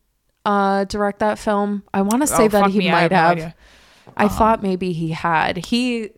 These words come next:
Speaker 1: has done Angel, Buffy the
Speaker 2: Mm-hmm.
Speaker 1: Vampire Slayer, and, um, also Firefly, actually, if you've ever seen that.
Speaker 2: I, I
Speaker 1: Great
Speaker 2: watched
Speaker 1: show.
Speaker 2: it years ago. Yeah, I was very upset when they
Speaker 1: Yeah.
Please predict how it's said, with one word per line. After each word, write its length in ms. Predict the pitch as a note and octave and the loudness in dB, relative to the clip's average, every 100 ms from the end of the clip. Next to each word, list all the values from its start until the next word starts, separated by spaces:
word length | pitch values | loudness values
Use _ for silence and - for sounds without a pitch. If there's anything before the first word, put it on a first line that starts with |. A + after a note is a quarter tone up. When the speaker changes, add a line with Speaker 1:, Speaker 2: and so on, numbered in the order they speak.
| _ | _
Speaker 1:
has 260 | F#3+ G3+ F3+ | -6 -6 -4
done 340 | F#3 F3 E3+ - | -4 -4 -6 -4
Angel, 640 | F#3 F3+ F3+ E3+ E3 D#3+ D#3+ F#3+ | -2 0 2 2 2 0 -4 -4
Buffy 240 | E3+ F3 E3+ | -2 -2 -2
the 80 | |
Speaker 2:
Mm-hmm. 60 | E3+ | 2
Speaker 1:
Vampire 480 | E3+ E3+ E3+ D#3 E3 | 4 4 4 2 0
Slayer, 440 | - D#3+ D#3+ D#3 | -2 -4 -4 -4
and, 380 | D#3 D#3 D3+ D#3 - | -6 -8 -10 -10 -6
um, 340 | E3 D#3 D#3+ - | -4 -4 -6 -6
also 240 | F3+ - | -6 -6
Firefly, 680 | E3+ F#3 F3 E3+ - - G3 G#3 | -6 -4 -4 -4 -6 -6 -6 -8
actually, 580 | G3 F#3+ - F#3+ G3+ A3 | -12 -12 -14 -10 -10 -10
if 80 | G3+ | -16
you've 140 | - F3+ | -16 -14
ever 200 | E3 E3 | -14 -14
seen 280 | - E3+ | -12 -12
that. 200 | E3+ F#3+ - | -10 -12 -4
Speaker 2:
I, 300 | G#3 B3+ C#4 F#3 | 0 0 -2 -2
I 120 | G3+ G#3+ | 0 2
Speaker 1:
Great 100 | G3+ | 4
Speaker 2:
watched 220 | B3 - | 2 0
Speaker 1:
show. 260 | E3 F3+ | -6 -4
Speaker 2:
it 60 | F3 | -4
years 260 | F#3 F#3 E3 | -2 -2 -2
ago. 320 | C#3+ B2 B2+ | -6 -6 -4
Yeah, 220 | F3 F3+ | -2 0
I 140 | C#3+ F#3 | 2 2
was 220 | F#3+ F3+ | -2 -4
very 240 | F3+ F3+ | -4 -2
upset 280 | D#3+ - F3+ | -4 -6 -8
when 140 | F3+ D#3+ | -8 -10
they 320 | D#3 D#3 E3 _ - | -10 -10 -12 _ -4
Speaker 1:
Yeah. 320 | G3+ F3 E3 | 0 2 0